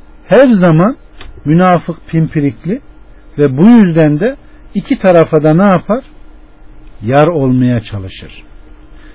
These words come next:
İkisine de yar ne yapmaz? Olmaz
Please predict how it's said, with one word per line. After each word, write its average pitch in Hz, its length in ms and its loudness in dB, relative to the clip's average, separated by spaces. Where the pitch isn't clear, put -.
İkisine 214 540 0
de 175 100 2
yar 160 360 2
ne 196 40 2
yapmaz? 185 460 -2
Olmaz 147 560 -2